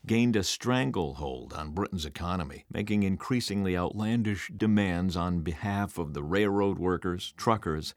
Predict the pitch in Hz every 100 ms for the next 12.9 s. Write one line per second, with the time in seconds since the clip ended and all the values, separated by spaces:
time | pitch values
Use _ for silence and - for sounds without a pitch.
0 | _ - 117 107 - 101 90 95 104 76
1 | 71 76 - - 80 80 82 - 104 101
2 | 90 82 78 92 95 73 69 76 69 78
3 | 78 76 87 82 67 _ _ _ - -
4 | - - 127 127 127 - 113 107 87 101
5 | 107 107 90 98 104 107 - 80 64 62
6 | 76 87 85 95 85 - 95 82 82 -
7 | 110 92 80 - 82 90 101 71 62 -
8 | - 80 - - 117 107 113 107 101 92
9 | 87 117 117 - 85 78 101 - - -
10 | - - 123 120 107 113 120 113 76 80
11 | - 101 104 107 113 101 101 - 92 -
12 | 107 110 107 78 71 85 82 -